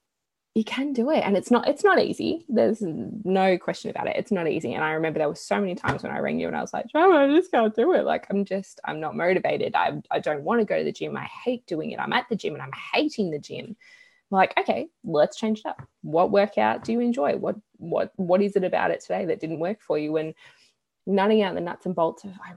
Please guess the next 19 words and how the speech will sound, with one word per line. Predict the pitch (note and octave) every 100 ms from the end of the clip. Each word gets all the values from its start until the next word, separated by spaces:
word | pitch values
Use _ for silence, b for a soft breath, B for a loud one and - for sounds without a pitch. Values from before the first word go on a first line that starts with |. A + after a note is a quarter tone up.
| -
really | A3 A3
hate | - -
this." | A#3 A#3+
And | -
you're | F3+
like, | F#3+ A#3
"Okay, | - A#3 - B3 G#3 - _ _
strength | - - G#3 A#3+
training | - A3+ A#3+
doesn't | G3+ A3+ G#3+
work | A#3 B3
for | -
you. | D#3+
You | - D#3
need | G3 G3
the |
pump. | - C#4+ - -
Let's | G#3 G#3 A3
do | G#3 C#4 C#4+ D4